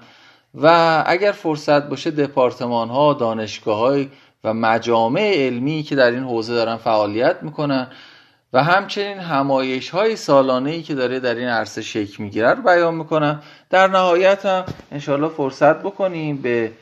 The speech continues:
اه، چالش هایی که این، اه، حوزه مطالعاتی می‌آفرینه به اون بپردازیم و ببینیم که چه درس هایی می‌تونه این، اه، حوزه مطالعاتی در مسیحیت برای ما داشته باشه تا فهم بهتری از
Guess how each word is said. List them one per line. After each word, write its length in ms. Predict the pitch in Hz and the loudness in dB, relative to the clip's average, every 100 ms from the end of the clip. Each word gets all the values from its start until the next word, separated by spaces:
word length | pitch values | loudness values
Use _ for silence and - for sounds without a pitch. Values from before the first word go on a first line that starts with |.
| _ - _ | _ -20 _
اه، 240 | - 110 117 | -2 0 0
چالش 680 | - - 120 120 120 117 - | -4 4 6 8 4 -4 0
هایی 300 | 180 220 202 | 2 2 0
که 160 | - | -6
این، 320 | 147 151 151 147 _ _ - | -4 -4 -6 -10 _ _ -16
اه، 60 | 104 | -10
حوزه 560 | 98 127 123 123 180 180 | -8 -4 -2 0 2 2
مطالعاتی 960 | 147 143 127 120 117 110 107 139 156 | 0 2 2 6 6 6 2 -2 -2
می‌آفرینه 1000 | 143 123 110 107 107 110 107 104 117 139 | -2 -2 0 -2 2 2 2 -2 -2 -2
به 100 | 135 | 0
اون 200 | 113 123 | -2 -2
بپردازیم 840 | 170 185 165 156 151 143 143 143 123 | -4 0 2 4 2 -2 -4 -4 -4
و 100 | 117 | -4
ببینیم 460 | 123 127 131 131 | -4 -6 -6 -6
که 320 | 131 131 127 127 - - - | -4 -2 -2 -6 -18 -20 -8
چه 140 | 185 | 0
درس 440 | 165 131 120 - | 4 6 4 2
هایی 300 | - 147 156 | 0 2 2
می‌تونه 340 | 151 147 147 143 | -2 -8 -6 -6
این، 300 | 131 135 135 - _ _ - | -4 -4 -6 -10 _ _ -8
اه، 80 | 92 101 104 104 98 95 82 80 - - | -2 0 0 -2 -2 -4 -6 -6 -10 -10
حوزه 500 | 110 107 101 120 120 | -4 -2 0 0 0
مطالعاتی 720 | 113 117 101 101 101 - 170 | -2 -2 0 0 -2 0 2
در 160 | 160 | 2
مسیحیت 540 | 135 120 123 117 120 117 | 2 -2 -4 0 0 2
برای 280 | 110 101 110 | 0 -2 -2
ما 220 | 127 160 | 0 2
داشته 320 | 147 143 139 | 0 -2 -6
باشه 220 | 127 135 | -6 -6
تا 140 | 123 107 | -8 -6
فهم 340 | - 123 127 | -2 -2 -2
بهتری 640 | 123 107 101 113 117 120 | -2 -2 -2 -2 0 4
از 200 | 117 117 | 4 4